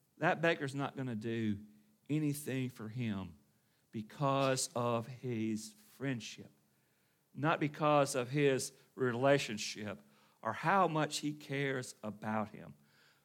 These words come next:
but because of his impudence, because of his persistence,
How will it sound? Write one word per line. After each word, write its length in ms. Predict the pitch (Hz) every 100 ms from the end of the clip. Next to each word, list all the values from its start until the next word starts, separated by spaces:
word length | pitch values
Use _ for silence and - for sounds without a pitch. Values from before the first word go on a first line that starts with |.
| _
but 200 | 127 131
because 800 | - 110 - 160 170 170 160 151 -
of 260 | 143 139 131
his 640 | 139 143 135 135 127 - _ _ _ _ _
impudence, 1000 | 120 101 - - 135 113 104 76 - - - _ _ _
because 760 | 131 131 170 180 175 170 160 -
of 300 | 151 147 139
his 680 | 131 143 139 135 131 - - _ _ _
persistence, 1120 | - 131 - - - 127 - 107 - - -